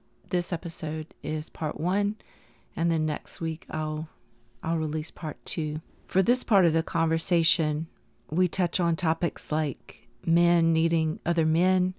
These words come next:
my opinion about a woman's role in men's work, and thoughts about the extremes of men's work. We also touch on the topic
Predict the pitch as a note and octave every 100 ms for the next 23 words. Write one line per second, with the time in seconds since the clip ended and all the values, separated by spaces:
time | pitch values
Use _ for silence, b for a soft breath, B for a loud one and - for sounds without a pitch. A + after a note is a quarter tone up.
0 | _ b E3+ E3+ E3+ - - F3+ E3+ E3
1 | D#3 D#3 D3+ D3+ - - - D3+ E3 E3
2 | D#3 - D#3 E3 F3 - - E3+ E3 F3
3 | F3 - F3 E3+ - - _ _ F3 E3+
4 | E3 - E3 D#3 - E3 D#3 D3+ - D#3+
5 | - - F3 F3+ F3 E3+ E3 E3 - -
6 | D#3+ E3+ D#3+ D#3 D#3 E3+ - - - G#3
7 | C4 - A3 - G3+ - - - F3+ D#3+
8 | - F3+ E3+ - D#3+ -